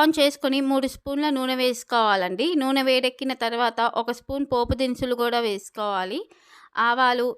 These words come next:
జీలకర్ర, మినప్పప్పు, అలానే పచ్చిశనగపప్పు. దానిలోనే మనకి వీలైనంత వరకు సన్నగా తరిగి పచ్చిమిర్చిని కూడా వేసుకోవాలండి.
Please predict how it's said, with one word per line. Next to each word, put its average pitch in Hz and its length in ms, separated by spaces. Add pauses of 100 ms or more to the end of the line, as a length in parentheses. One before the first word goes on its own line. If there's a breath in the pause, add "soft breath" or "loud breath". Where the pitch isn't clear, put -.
జీలకర్ర, 247 760
మినప్పప్పు, 240 760
అలానే 226 340
పచ్చిశనగపప్పు. 214 1040 (500 soft breath)
దానిలోనే 254 760 (140)
మనకి 240 320
వీలైనంత 247 500
వరకు 233 300
సన్నగా 240 420
తరిగి 226 380
పచ్చిమిర్చిని 233 680
కూడా 220 200
వేసుకోవాలండి. 196 960